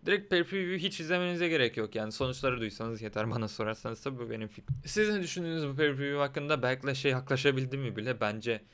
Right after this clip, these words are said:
gerçekten hani, e, hiç yakın bile değildi yani. Resmen SmackDown yok etti Raw'ı.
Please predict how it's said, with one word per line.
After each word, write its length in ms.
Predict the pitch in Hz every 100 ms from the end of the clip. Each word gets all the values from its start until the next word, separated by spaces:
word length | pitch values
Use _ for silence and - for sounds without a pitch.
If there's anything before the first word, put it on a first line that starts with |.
| - - - - -
gerçekten 720 | 113 - 127 - 127 120 110 _ _ _ -
hani, 580 | - 113 110 107 107 - 113
e, 380 | 113 110 110 110 - - - -
hiç 220 | 135 -
yakın 440 | 135 127 - 147 127
bile 280 | 123 117 110
değildi 320 | 110 113 113
yani. 440 | 110 110 110 107 - - - _
Resmen 440 | 127 131 135 135 131 -
SmackDown 500 | - 143 123 117 120
yok 280 | 117 110 110
etti 260 | 101 101 104
Raw'ı. 280 | 104 113